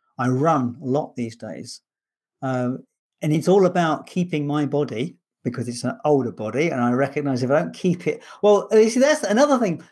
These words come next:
You know, my father and I didn't have the best relationships, but he's taught me so much.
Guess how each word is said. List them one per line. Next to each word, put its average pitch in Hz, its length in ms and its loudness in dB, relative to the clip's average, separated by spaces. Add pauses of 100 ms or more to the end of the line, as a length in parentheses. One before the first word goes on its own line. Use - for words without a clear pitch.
(160)
You 262 80 0
know, 247 100 4
my 277 200 2
father 330 300 4
and 262 100 2
I 254 60 2
didn't 269 160 2
have 240 120 4
the 226 60 2
best 233 260 0
relationships, 220 640 0
but 196 160 2
he's 233 160 2
taught 262 260 -2
me 214 80 0
so 220 220 0
much. - 580 -4